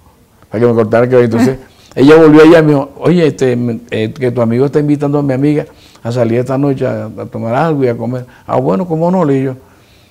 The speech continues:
Speaker 1: Entonces la llevamos al hotel, nosotros estábamos con Valga la Cuña,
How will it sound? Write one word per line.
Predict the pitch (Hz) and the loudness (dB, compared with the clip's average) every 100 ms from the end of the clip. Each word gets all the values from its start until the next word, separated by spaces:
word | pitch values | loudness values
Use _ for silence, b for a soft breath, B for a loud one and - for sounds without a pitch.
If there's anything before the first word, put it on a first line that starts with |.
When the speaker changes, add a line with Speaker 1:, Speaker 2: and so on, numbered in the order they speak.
| b _ | b _
Speaker 1:
Entonces | - 135 165 | -10 -4 0
la | 185 | 2
llevamos | 202 170 175 | 2 0 0
al | 165 | -2
hotel, | - 160 | -2 -2
nosotros | 165 147 123 127 120 | -2 -4 -8 -14 -10
estábamos | 139 139 143 | -6 -4 -4
con | 131 | -2
Valga | 123 139 | 0 2
la | 139 | 0
Cuña, | 127 143 143 170 | 2 2 4 2